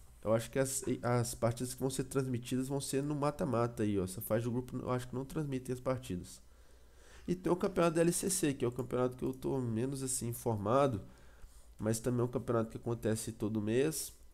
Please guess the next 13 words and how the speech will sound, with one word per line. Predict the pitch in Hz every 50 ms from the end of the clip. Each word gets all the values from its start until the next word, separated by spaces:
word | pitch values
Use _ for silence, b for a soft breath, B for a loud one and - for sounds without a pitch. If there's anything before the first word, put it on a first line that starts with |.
| - - - - - - - - - - - -
e | 120 113 113 110 113 110 110 107 104 101 -
também | - 117 113 117 117 120 123
é | 127
no | 135 135
estilo | 139 131 - - 135 135
do, | 135 143
do | 131 131 - 120 123 127 131
W | 123 131 120 120 135
M | 135 147
C. | 147 - - 123 113 107 - - B B B B B B B B B B B
É | - 95
mata-mata | 101 110 113 117 - 120 117 110 107 113 117 - -
também, | 113 - 113 101 104 104 113 123 143 151